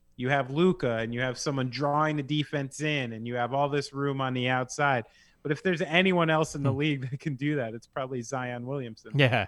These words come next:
Speaker 2: that's
Speaker 1: So,
Speaker 2: true.
Speaker 1: We'll, we'll see, you know, but I think the little known part of this, like you said, is, uh,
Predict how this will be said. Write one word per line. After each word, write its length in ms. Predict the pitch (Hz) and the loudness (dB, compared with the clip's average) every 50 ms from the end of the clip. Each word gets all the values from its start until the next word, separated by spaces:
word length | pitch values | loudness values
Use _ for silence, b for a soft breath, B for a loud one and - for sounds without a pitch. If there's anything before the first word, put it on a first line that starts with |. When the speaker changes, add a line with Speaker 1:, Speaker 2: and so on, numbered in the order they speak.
| - | -2
Speaker 2:
that's 100 | - 147 | 0 2
Speaker 1:
So, 200 | 185 165 156 151 151 | 4 4 4 4 2
Speaker 2:
true. 160 | 113 110 117 - _ _ _ _ _ _ _ _ _ | -2 -6 -8 -12 _ _ _ _ _ _ _ _ _
Speaker 1:
We'll, 400 | - 151 165 170 135 147 160 160 - 175 170 | -2 0 0 0 0 -4 -6 -4 -2 -2 2
we'll 160 | 170 185 190 | 2 2 2
see, 540 | 185 - 214 202 196 170 139 120 113 117 120 _ | 4 6 6 6 8 6 4 2 0 -4 -10 _
you 120 | - 131 135 | -6 -2 2
know, 260 | 131 135 131 135 139 | 4 6 6 4 4
but 260 | - - 151 147 143 | 6 6 6 6 6
I 100 | 131 143 | 6 6
think 280 | 143 - 185 180 160 - | 6 6 4 2 2 2
the 180 | - 160 147 139 | 4 4 4 4
little 380 | 127 131 131 160 190 208 190 | 4 4 4 6 6 6 6
known 260 | 165 147 139 131 127 120 | 6 6 6 6 4 4
part 240 | - 151 139 131 | 4 4 4 4
of 80 | 127 123 | 4 4
this, 200 | 127 127 - - | 2 0 0 -2
like 200 | 135 123 120 - | -4 -4 -4 -4
you 80 | 123 113 | -8 -6
said, 300 | - - 156 160 147 120 | -4 -2 0 0 0 0
is, 240 | 113 110 107 - | -2 -4 -4 -4
uh, 240 | 127 120 113 113 110 | -2 0 0 0 0